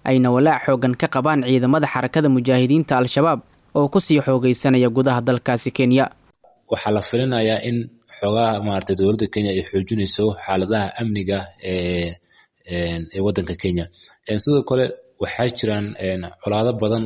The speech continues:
Speaker 2: oo inay dhici karaan oo ku soo food leh, een, Jubbaland, hadda dhaqdhaqaaq ay ka socdaan Gedo, een, ku hor Ras Kamboni ka dhacay.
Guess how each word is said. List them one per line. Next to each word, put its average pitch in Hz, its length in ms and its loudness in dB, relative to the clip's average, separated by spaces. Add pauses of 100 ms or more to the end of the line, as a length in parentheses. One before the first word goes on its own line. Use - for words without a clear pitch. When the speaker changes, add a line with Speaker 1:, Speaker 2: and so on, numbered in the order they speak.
(120)
Speaker 2:
oo 92 560 -6 (240)
inay 110 240 -2
dhici 101 240 -2
karaan 104 400 -6
oo 95 80 -8
ku - 160 -10
soo 101 160 -6
food 90 320 -4
leh, 82 140 -4 (180)
een, 87 400 -8 (540)
Jubbaland, 98 600 -4 (280)
hadda 90 200 -6 (380)
dhaqdhaqaaq 85 440 -6
ay 90 80 -4
ka - 80 -12
socdaan 90 440 -4
Gedo, 90 240 0 (560)
een, 90 320 -6
ku - 120 -6
hor 95 200 0
Ras 90 200 -2
Kamboni 90 440 -4
ka 92 80 -4
dhacay. 92 480 -4